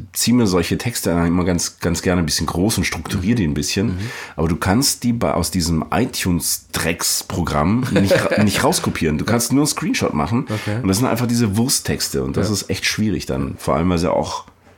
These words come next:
Speaker 1: relativ klein sind.
Speaker 2: Ja.
Speaker 1: Wenn sie größer ziehst, werden sie nur unscharf.
Speaker 2: Ja.
Speaker 1: Naja, aber ich will nicht, äh, weiter
Speaker 2: Meckern.
Speaker 1: rumweinen.
Speaker 2: Nein, nicht meckern.
Speaker 1: Ähm, ja, ist ja vielleicht auch ganz lustig zwischendurch.
Speaker 2: Ja, natürlich.
Speaker 1: Gut,
Speaker 2: Ah,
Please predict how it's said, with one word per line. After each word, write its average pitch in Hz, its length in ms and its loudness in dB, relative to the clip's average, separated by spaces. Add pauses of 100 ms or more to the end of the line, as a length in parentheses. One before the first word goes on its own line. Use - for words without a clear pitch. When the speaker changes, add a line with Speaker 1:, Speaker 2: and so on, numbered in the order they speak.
(440)
Speaker 1:
relativ - 380 0
klein 80 300 2
sind. 143 360 0
Speaker 2:
Ja. 98 180 -4
Speaker 1:
Wenn 85 100 2
sie 76 120 0
größer 95 340 2
ziehst, 117 260 -2
werden 90 140 2
sie 85 80 2
nur 82 140 2
unscharf. 104 540 0
Speaker 2:
Ja. 101 180 -4 (540)
Speaker 1:
Naja, 95 380 2
aber 117 220 4
ich 113 140 0
will 110 100 4
nicht, 104 240 0
äh, 87 220 2
weiter 82 500 0 (140)
Speaker 2:
Meckern. 107 300 2
Speaker 1:
rumweinen. 107 600 4
Speaker 2:
Nein, 98 400 0
nicht 104 200 -6
meckern. 85 260 -8 (320)
Speaker 1:
Ähm, 85 540 0 (720)
ja, - 280 0 (420)
ist 101 120 2
ja 90 80 4
vielleicht - 260 -2
auch - 120 -10
ganz - 180 -8
lustig - 300 -6
zwischendurch. 73 420 -4
Speaker 2:
Ja, 80 80 -8
natürlich. 82 360 -8 (1600)
Speaker 1:
Gut, 277 240 2
Speaker 2:
Ah, 180 260 4